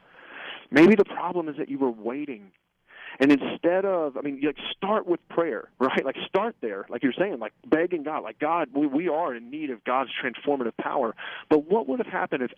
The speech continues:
after praying that prayer, they would have gone and done the most loving thing they could possibly think to do for the other, and then done it again the next day, and then again the next day, and again the next day? And you make a thousand of those choices, and maybe after enough time,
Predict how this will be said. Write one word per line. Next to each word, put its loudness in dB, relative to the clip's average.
after 2
praying -2
that -4
prayer, 4
they 12
would 6
have -6
gone 0
and -14
done -4
the -12
most -4
loving -4
thing -8
they -6
could -8
possibly -2
think -8
to -2
do -2
for -6
the -6
other, -8
and -4
then 2
done 0
it -6
again -8
the -12
next -16
day, -8
and -6
then 0
again -2
the -10
next -8
day, -6
and -10
again -4
the -4
next -6
day? -8
And -12
you -4
make -4
a -8
thousand -2
of -6
those -6
choices, -8
and 0
maybe 6
after 0
enough 0
time, -2